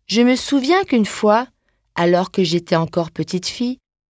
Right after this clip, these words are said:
ma mère m'avait acheté un calendrier de l'Avent super original. Il y avait vingt-quatre boîtes dans lesquelles se trouvaient de petits objets.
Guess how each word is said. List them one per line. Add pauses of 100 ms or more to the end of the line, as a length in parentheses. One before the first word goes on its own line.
(360)
ma
mère
m'avait
acheté
un
calendrier
de
l'Avent (340)
super
original. (1000)
Il
y
avait
vingt-quatre
boîtes (260)
dans
lesquelles
se
trouvaient
de
petits
objets.